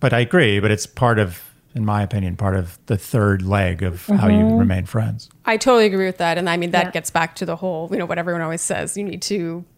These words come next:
Speaker 3: know who you are, you need to work on yourself, you need to love yourself before you can truly
Speaker 1: Hmm.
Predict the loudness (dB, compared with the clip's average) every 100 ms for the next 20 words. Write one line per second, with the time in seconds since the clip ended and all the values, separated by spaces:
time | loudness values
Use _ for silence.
0 | _ 2 4 4 2 2 4 4 4 2
1 | 0 -2 -4 -2 -2 -2 -2 -2 0 0
2 | 0 -2 -2 -2 -2 0 0 0 0 0
3 | -2 -2 -10 -10 -10 -8 -10 -12 -14 -12
4 | -10 -8 -10 -12 -16 _ -4 -2